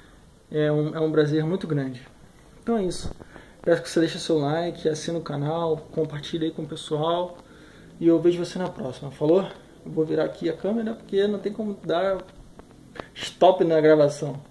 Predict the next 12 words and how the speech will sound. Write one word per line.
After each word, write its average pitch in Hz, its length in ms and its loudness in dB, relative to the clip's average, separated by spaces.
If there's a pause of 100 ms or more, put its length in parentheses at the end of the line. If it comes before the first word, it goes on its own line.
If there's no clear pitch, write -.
(400)
Falou 147 320 2
aí, 135 220 0
valeu, 139 360 0
um 160 80 -4
abraço 151 380 -4
pra 156 80 -2
todo 151 200 -6
mundo. 131 300 -12 (580)
Até, - 120 -10
até - 260 -4
a 151 60 2
próxima. - 360 -8